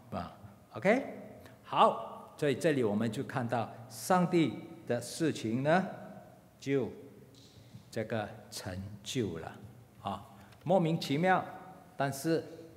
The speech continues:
却是成就了。好了，这个顺服就是我们要做的事情，不顺服的话呢，就很难。今天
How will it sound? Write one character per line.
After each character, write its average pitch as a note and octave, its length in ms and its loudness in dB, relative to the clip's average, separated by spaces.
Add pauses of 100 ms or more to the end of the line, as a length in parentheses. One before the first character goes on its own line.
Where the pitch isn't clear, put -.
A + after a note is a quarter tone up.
(140)
却 A#2+ 240 -4
是 A2 320 -8 (340)
成 - 300 -14
就 G2+ 280 -8
了。 - 120 -16 (640)
好 D3 160 0
了， - 480 6 (1500)
这 A3 240 10
个 G3 160 6
顺 A#3+ 380 4
服 A#2 320 0 (260)
就 D#3 140 2
是 - 180 -2
我 G2+ 260 -2
们 F#2+ 300 -6 (460)
要 B2 260 0 (260)
做 A2 200 2
的 G2 120 -6
事 - 280 -6
情， - 240 -12 (600)
不 B3 140 4
顺 A3 240 6
服 C#3+ 180 0
的 D3 160 2
话 D#3 220 2
呢， D3+ 240 -2 (720)
就 C#3 220 0 (340)
很 F2+ 220 -10
难。 F2 220 -10 (1000)
今 G3 160 6
天 G#3 720 4